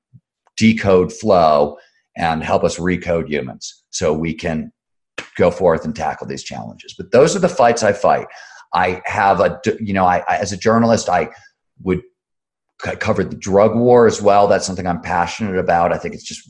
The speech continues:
wrong on all sides. So there are a couple other fights that I have, but I, I,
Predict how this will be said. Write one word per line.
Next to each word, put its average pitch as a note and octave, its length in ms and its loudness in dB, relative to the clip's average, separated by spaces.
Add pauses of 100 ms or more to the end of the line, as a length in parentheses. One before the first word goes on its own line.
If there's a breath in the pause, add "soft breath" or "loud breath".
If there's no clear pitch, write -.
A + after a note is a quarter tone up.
wrong E2 440 0
on D2+ 220 -2 (100)
all E2 200 2
sides. D2 600 0 (380 loud breath)
So G2 200 0
there B2 180 6
are C#3 60 6
a C3+ 40 -2
couple D#3 260 0
other B2+ 140 4
fights A2+ 340 0
that C3 100 4
I B2 80 6
have, B2 280 2
but A2 80 2
I, B2 340 0
I, A2 140 -2